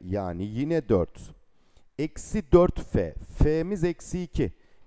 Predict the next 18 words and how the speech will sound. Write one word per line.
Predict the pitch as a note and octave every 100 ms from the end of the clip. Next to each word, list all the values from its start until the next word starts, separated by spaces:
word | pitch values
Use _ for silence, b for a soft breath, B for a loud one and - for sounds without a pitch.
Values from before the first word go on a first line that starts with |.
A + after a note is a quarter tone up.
| -
Eksi | C#3 - - -
dört | G#3 - D#3+
ile | C3
de |
çarparsam | - C3 B2 - A#2+ - G#3+ F#3+
artı | C#3+ C#3 - F3
sekiz | D#3+ - G#2+ F2+
olur. | D#2 - - _ _ - _ _
On | D#3 F#3+
altı, | E3 A2 - D#3+ G3+ - - _ -
dışarıya | - D#3 D3+ D#3 D#3+ D#3+
dört | F3 - -
diye | A#2 G#2
çıktı. | - - - G2+ A#2+
Bölü | D3 D3
ikiden | C#3+ - A#2+ F#3+ F3
yarıçap | C#3+ D#3+ D#3+ F#3+ - -
ikiymiş. | D3+ - D#3 G2 - -